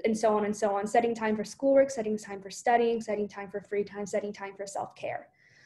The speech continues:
Um, so those are things that have very, very helped, um, very, very, have made a difference in terms of, um, me handling this situation.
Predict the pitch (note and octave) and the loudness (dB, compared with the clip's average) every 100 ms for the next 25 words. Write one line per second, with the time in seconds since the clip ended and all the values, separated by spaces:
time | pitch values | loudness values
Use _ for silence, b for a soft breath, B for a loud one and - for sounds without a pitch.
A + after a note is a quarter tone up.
0 | b b - G3 - - A#3+ A#3 A#3+ B3 | b b -4 -4 -4 -2 4 6 6 4
1 | A#3 A3 G#3+ G#3 G3+ G3+ G3+ G3+ F#3+ F#3 | 2 2 0 0 0 0 2 0 0 -2
2 | F#3+ F#3+ - F#3+ F#3 F#3+ A3 _ - A#3+ | -6 -6 -6 -4 -4 -8 -10 _ 2 6
3 | A#3+ A#3 A3 A3 G#3+ G#3+ b b b b | 6 6 4 6 4 2 b b b b
4 | b b - G#3 G#3 A3 G#3 G#3 - G3+ | b b -4 -2 4 4 6 2 -2 -6
5 | - - - - G#3 G#3 G3+ G3 G3 G3 | -8 -12 -10 -6 -4 -4 -4 -2 0 0
6 | - G3 G3 F#3+ F#3+ F#3+ F#3+ G3 F#3+ F#3+ | -4 -4 -4 -4 -2 0 0 -2 -6 -10
7 | G3 G3 F#3+ A#3+ B3+ D4+ | -4 -4 -2 -2 0 -2